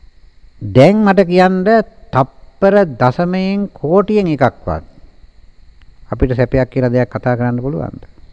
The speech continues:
බෑ නේද? ඔන්න විපරිණාම දුක්ඛතාවය.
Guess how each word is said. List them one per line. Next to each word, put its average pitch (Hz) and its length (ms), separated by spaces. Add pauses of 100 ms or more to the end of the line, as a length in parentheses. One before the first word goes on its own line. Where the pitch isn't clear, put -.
(1900)
බෑ 110 240
නේද? 131 260 (3500)
ඔන්න 139 200
විපරිණාම 143 500
දුක්ඛතාවය. 80 580